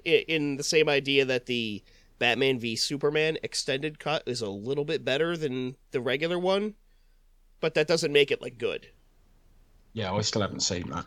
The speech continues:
Speaker 1: Oh, you're not missing much.
Speaker 2: Good.
Speaker 1: But yeah, but, uh, other than that, um, so I watched that, and that was crap. I watched, um, I started watching Master of None. It's, uh, Aziz Ansari's Netflix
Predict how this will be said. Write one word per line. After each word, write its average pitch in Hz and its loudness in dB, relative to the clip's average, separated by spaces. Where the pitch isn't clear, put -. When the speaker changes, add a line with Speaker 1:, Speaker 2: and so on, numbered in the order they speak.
Speaker 1:
Oh, 127 -2
you're 214 0
not 143 2
missing 92 -6
much. - -14
Speaker 2:
Good. 82 -4
Speaker 1:
But 175 0
yeah, 165 6
but, 151 -2
uh, 139 2
other 185 -2
than 175 -2
that, 151 0
um, 104 -4
so - -8
I - 0
watched 147 0
that, 117 0
and 107 -6
that 127 -6
was 123 -6
crap. - -8
I 113 -4
watched, 131 0
um, 120 -4
I 160 -2
started 320 -2
watching 214 -4
Master 147 -2
of 117 -2
None. 135 -4
It's, 131 0
uh, 123 -2
Aziz 147 -2
Ansari's 143 0
Netflix 139 -4